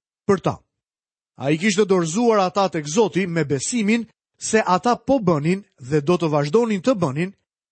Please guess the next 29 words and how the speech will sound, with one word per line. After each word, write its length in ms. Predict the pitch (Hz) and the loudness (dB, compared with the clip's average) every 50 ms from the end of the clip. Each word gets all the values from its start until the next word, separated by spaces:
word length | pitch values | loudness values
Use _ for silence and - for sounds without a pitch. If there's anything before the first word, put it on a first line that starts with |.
| _ _ | _ _
gjërat 400 | _ - 131 185 208 220 220 220 220 | _ -2 2 2 4 4 2 0 0
që 100 | 214 214 | -2 -2
ai 400 | 208 180 160 151 156 170 226 254 | 0 0 -2 0 0 0 0 0
kishte 400 | - - 254 254 220 - 254 247 | -2 -2 -4 -4 0 2 2 2
urdhëruar. 640 | 247 240 233 220 214 247 233 208 185 147 110 85 - _ _ _ _ _ _ _ _ _ _ _ _ _ _ _ _ _ _ _ _ _ _ _ _ | 2 0 -2 -2 0 0 2 2 2 0 -2 -6 -10 _ _ _ _ _ _ _ _ _ _ _ _ _ _ _ _ _ _ _ _ _ _ _ _
Ai 240 | - - 120 175 208 | -8 -2 0 0 2
besonte 480 | 190 220 214 - 262 254 254 226 240 196 | 2 0 0 2 0 0 2 0 -2 0
se 160 | - 214 180 | 0 -2 -2
kjo 240 | - - 240 226 202 | -2 0 0 0 0
kish 440 | - - 269 262 233 - - - | -2 -2 -2 -2 -2 -2 -4 -8
thesalonikase, 1040 | _ - - 220 233 - - 247 240 247 254 226 185 143 - 143 139 - 175 190 220 220 _ _ _ _ - | _ -6 -2 -2 0 0 0 0 0 0 0 -2 -2 -6 -6 -6 -6 -2 0 -2 -2 -2 _ _ _ _ -14
që 100 | - 117 - | -14 -12 -6
kishte 240 | 170 196 196 - 214 208 | -4 -2 0 0 0 0
një 120 | 208 208 | 0 0
dëshmi 320 | 175 196 170 - - 226 220 | 0 0 0 0 -4 -4 -2
të 120 | 220 208 196 | 0 0 0
mrekullueshme, 800 | 190 190 180 180 190 208 262 254 208 165 127 - 123 135 135 - _ _ _ _ _ _ _ _ | 2 0 0 0 0 0 2 2 2 2 0 -4 -10 -12 -14 -14 _ _ _ _ _ _ _ _
do 120 | - - 160 | -6 -4 -2
të 120 | 165 190 180 | 0 2 2
vazhdonte 460 | 180 160 160 156 202 226 240 220 233 208 | 2 2 2 2 0 0 2 0 0 0
ta 160 | - 180 175 | 2 2 2
ruante 720 | 175 202 254 269 262 220 190 165 - 185 196 208 - _ _ - | 2 2 2 2 2 2 0 0 0 -2 -2 -2 -6 _ _ -4
këtë 300 | - 185 - - 139 131 | -4 -4 -2 -2 -4 -2
dëshmi. 320 | 131 160 151 - 220 214 139 - _ _ _ _ _ _ _ _ _ _ _ _ _ _ _ _ _ _ - - 165 | -2 -2 0 0 0 -2 -2 -2 _ _ _ _ _ _ _ _ _ _ _ _ _ _ _ _ _ _ -10 -2 0
Lexojmë 360 | 185 190 160 165 262 285 269 277 | 0 0 2 2 0 2 2 0
në 60 | 262 190 | 0 2
vargun 460 | 175 151 147 151 151 175 185 196 226 | 2 0 0 0 0 0 0 0 -2
e 80 | - 175 | -4 -4
pestë. 400 | - 147 117 92 - - _ | -2 -4 -6 -6 -10 -18 _